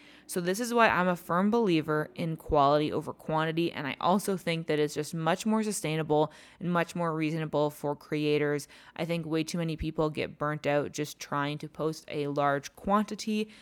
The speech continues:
of content, and it's not even necessarily serving them. So I think figure out what is that sweet spot for you where you can create high quality content, and you can do it, you know, somewhat frequently. Obviously, I would never say that you can just, like,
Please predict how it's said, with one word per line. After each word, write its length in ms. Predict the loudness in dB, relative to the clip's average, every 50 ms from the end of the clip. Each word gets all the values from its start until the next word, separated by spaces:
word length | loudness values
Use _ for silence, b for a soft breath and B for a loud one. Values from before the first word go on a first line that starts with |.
| B B B
of 180 | -4 -2 -2 -4
content, 540 | -4 -4 -2 -2 -2 -2 0 0 -2 -2 -2
and 160 | -4 -6 -6
it's 180 | -6 -6 -6 -4
not 300 | 0 2 2 2 2 0
even 260 | -2 -2 0 0 0
necessarily 920 | 0 -2 -4 -4 -6 -6 -2 -2 0 2 2 2 2 2 2 0 -2 -4 -6 -8
serving 520 | -8 -4 0 0 0 0 0 -2 -2 -4
them. 320 | -8 -12 -12 -12 -12 -12 B B B B B B B
So 140 | -2 2 4
I 100 | 4 4
think 240 | 2 0 -2 -2 -4
figure 480 | -6 -2 0 0 2 2 4 4 8
out 380 | 10 10 10 10 8 4 0 -2
what 360 | 0 2 4 6 6 4 4
is 220 | 2 0 0 0
that 260 | 2 0 0 0 -2 -4
sweet 280 | -6 -4 -4 -4 -4
spot 280 | 0 2 2 2 2 0
for 120 | -2 -2
you 340 | -2 0 0 2 4 4 2
where 180 | 2 2 0 0
you 140 | 0 -2
can 220 | -4 -4 -4 -4 -4
create 580 | -6 -6 -6 -4 -2 0 0 0 0 -2 -2
high 240 | -4 -2 0 0 0
quality 540 | -2 -4 -2 0 2 4 4 2 0 0 -4
content, 580 | -2 -2 0 0 0 0 -2 -2 -2 -2 -4 B B B B B B B
and 140 | -2 -2 -2
you 80 | -2
can 200 | -2 -4 -6 -4
do 200 | 0 2 4 4
it, 200 | 4 4 2 0
you 140 | -2 -4 -2
know, 240 | -2 -2 -2 -4 -6 -8
somewhat 440 | -6 -2 0 2 2 2 2 2 0
frequently. 500 | -2 -2 -2 -2 -4 -6 -4 -4 -2 -2
Obviously, 320 | -2 -2 -2 -2 -2 -2
I 60 | 0
would 160 | 0 0 -2
never 300 | -2 -2 -2 -2 -2 -2
say 280 | -2 0 2 4 4 4
that 140 | 4 4 0
you 120 | -2 -4
can 220 | -2 -2 -2 -2 0
just, 280 | -2 -2 -2 -2 -2
like, 160 | -2 -4 -4